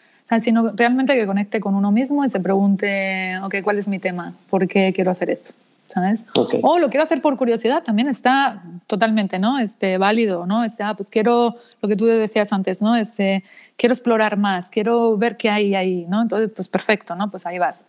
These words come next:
Speaker 1: ¿no? Entonces, eso es lo que
Speaker 2: Súper.
Speaker 1: recomendaría, que conecte directamente qué es lo que está buscando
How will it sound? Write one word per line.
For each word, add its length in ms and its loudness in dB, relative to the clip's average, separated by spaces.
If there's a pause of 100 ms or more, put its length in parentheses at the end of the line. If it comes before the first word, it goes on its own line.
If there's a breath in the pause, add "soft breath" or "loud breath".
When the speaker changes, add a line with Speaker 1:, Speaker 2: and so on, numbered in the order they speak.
(120)
Speaker 1:
¿no? 180 -2 (840)
Entonces, 240 4
eso 140 2
es 40 4
lo 60 2
que 80 0
Speaker 2:
Súper. 120 2
Speaker 1:
recomendaría, 460 0
que 120 0
conecte 640 2 (480 loud breath)
directamente 540 2
qué 120 2
es 80 0
lo 100 2
que 60 -2
está 180 2
buscando 840 0